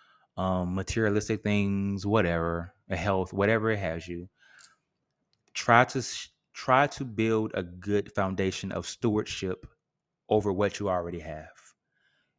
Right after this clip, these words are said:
If you have a home,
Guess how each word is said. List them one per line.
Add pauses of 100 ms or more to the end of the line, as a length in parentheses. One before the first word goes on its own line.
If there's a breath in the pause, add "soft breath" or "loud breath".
(140)
If
you (100)
have (240)
a
home,